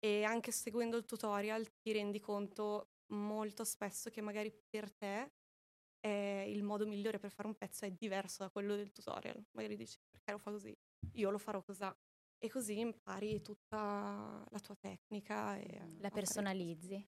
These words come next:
Speaker 1: Sì.
Speaker 2: Perché non c'è un modo universale, no, per fare le cose,
Speaker 1: No.
Speaker 2: ognuno può sperimentare.
Speaker 1: Esatto.
Speaker 2: Ok.
Speaker 1: Eh, infatti qua comunque abbiamo questo materiale che è quello che dicevo prima, Warbla, che è molto più rigido.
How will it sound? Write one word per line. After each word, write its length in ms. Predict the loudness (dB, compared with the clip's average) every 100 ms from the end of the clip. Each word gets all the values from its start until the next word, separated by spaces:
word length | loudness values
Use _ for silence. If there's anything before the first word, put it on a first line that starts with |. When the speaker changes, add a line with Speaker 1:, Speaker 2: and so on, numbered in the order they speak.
| _
Speaker 1:
Sì. 100 | -10 -6
Speaker 2:
Perché 220 | 0 2
non 140 | 2
c'è 140 | 2 2
un 120 | 2
modo 400 | 2 2 2 2
universale, 760 | 2 2 2 0 -4 -2 -2 -2
no, 140 | -4
per 140 | -4 -6
fare 180 | -4 -4
le 100 | -2
cose, 320 | 0 2 4
Speaker 1:
No. 40 | 4
Speaker 2:
ognuno 280 | 4 4 4
può 340 | 4 4 2
sperimentare. 840 | -2 0 2 2 2 2 0 0 -4
Speaker 1:
Esatto. 680 | -4 -6 -8 -6 -4 -4 -10 -16
Speaker 2:
Ok. 180 | -10 -4 -2 -2 -2
Speaker 1:
Eh, 280 | 0 0
infatti 420 | -2 -2 -4 -2 -2
qua 320 | 4 4 4
comunque 440 | 0 0 0 2
abbiamo 420 | 2 4 4 4 2
questo 540 | -2 -2 0 0 -4 -2
materiale 540 | -2 0 2 2 0
che 100 | -2
è 40 | -4
quello 220 | -4 -4
che 80 | -8
dicevo 240 | -6 -4
prima, 240 | -2 0
Warbla, 480 | 2 2 0 -2 -4
che 120 | -2 0
è 20 |
molto 320 | 0 0 -4
più 140 | -2
rigido. 560 | 0 0 0 2 2